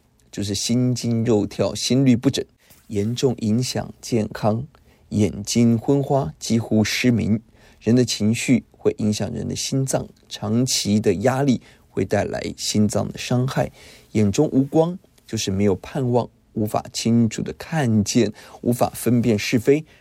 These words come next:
不能明白神的旨意。十一到十四节是仇敌的攻击。十一节，“我的良朋密友因我的灾病都躲在旁边站着，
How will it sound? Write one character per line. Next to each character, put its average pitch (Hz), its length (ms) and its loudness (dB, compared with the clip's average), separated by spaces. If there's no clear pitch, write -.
不 139 120 4
能 123 120 2
明 101 240 0
白 101 260 -2
神 95 260 -4
的 95 100 -4
旨 - 300 -12
意。 101 180 2
十 - 240 -2
一 139 140 4
到 107 200 -4
十 104 160 -4
四 113 220 2
节 101 360 0
是 - 280 -2
仇 95 300 2
敌 98 140 -4
的 85 120 -2
攻 117 340 0
击。 104 520 0
十 - 200 -4
一 113 80 6
节 98 300 0
，“我 101 80 -4
的 104 100 4
良 104 340 4
朋 123 240 -2
密 131 220 4
友 98 160 2
因 110 180 2
我 98 100 4
的 - 120 -4
灾 113 260 0
病 113 240 2
都 101 180 4
躲 101 360 0
在 101 180 0
旁 - 260 -8
边 104 220 0
站 120 300 2
着， 98 160 2